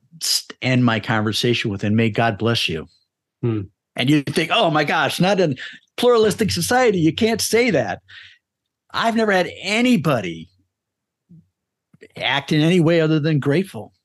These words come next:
Speaker 1: you know, and, and even people with different religions. If you're, if you're honest and you actually love somebody else, you, you wanna, you want the best for them, you don't have to ram things down your throat, but you can just say, "God bless you."
Speaker 2: Yeah.
Speaker 1: You know, and,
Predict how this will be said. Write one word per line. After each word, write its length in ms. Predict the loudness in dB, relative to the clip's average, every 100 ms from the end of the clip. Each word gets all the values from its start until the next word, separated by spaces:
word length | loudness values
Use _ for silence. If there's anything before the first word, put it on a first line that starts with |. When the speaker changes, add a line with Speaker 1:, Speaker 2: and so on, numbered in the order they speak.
| _
Speaker 1:
you 120 | -4
know, 200 | -2 -2
and, 220 | -2 -2 -2
and 380 | -2 0 2
even 140 | 2 2
people 220 | 0 0
with 60 | 0
different 260 | 0 0
religions. 360 | 0 0 0 -2
If 100 | 0
you're, 180 | 0 2
if 200 | -2 0
you're 160 | -2
honest 540 | 0 0 0 0 -2 -2
and 160 | -2
you 240 | 0 -2 -4 _ -8
actually 440 | -4 -4 -2 0 0
love 380 | 0 0 0
somebody 400 | 0 0 0 0
else, 360 | 0 -2 -4 -6
you, 160 | -6 -8 -4
you 140 | -4
wanna, 480 | -2 0 0 -2 -6 -12 -20 -20 -20 -4
you 120 | -2
want 220 | 0 0
the 80 | -2
best 340 | -2 -2 -2
for 120 | -4 -4
them, 300 | -2 -2 -4 _ -20 -20 _ _
you 80 | -2
don't 60 |
have 100 | 0
to 100 | 0
ram 260 | 0 0 0
things 200 | -2 -2
down 160 | -2 0
your 80 |
throat, 280 | 0 -2 -2
but 100 | -2
you 120 | -4
can 80 | -4
just 140 | -6 -4
say, 180 | -6 -10 _ _
"God 220 | -8 -8
bless 320 | -4 -4 -4 -6
you." 220 | -10 -12 _ _ _ _ _
Speaker 2:
Yeah. 200 | -8 -6
Speaker 1:
You 80 | -6
know, 220 | -6 -8 -10 -14
and, 460 | -6 -2 0 -2